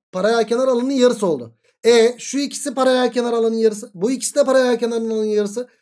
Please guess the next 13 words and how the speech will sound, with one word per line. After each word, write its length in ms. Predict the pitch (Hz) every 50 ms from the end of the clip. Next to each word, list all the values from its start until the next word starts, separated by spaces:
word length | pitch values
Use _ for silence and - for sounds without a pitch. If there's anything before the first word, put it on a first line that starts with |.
| _ _
Demek 280 | 156 175 214 247 254 -
ki 60 | 240
ne 40 | 277
oluyormuş 300 | 285 285 277 254 220 -
gerçekten? 520 | 233 220 208 214 220 208 208 233 233 220
Karşılıklı 420 | - 196 196 202 202 202 - 240 247
alanlar 400 | 247 240 233 240 247 269 254 262
toplamları 580 | 247 226 220 226 226 220 220 214 214 196 185
birbirine 440 | 190 214 214 196 196 185 180 180 -
eşit 400 | - 185 180 185 269 285 247 208
ve 340 | 202 185 214 233 262 277 269 - _ _ _ _ _ _ _ _ _ _ _ _
paralel 420 | - 180 196 226 226 214 196 190
kenar 260 | 196 214 220 220 196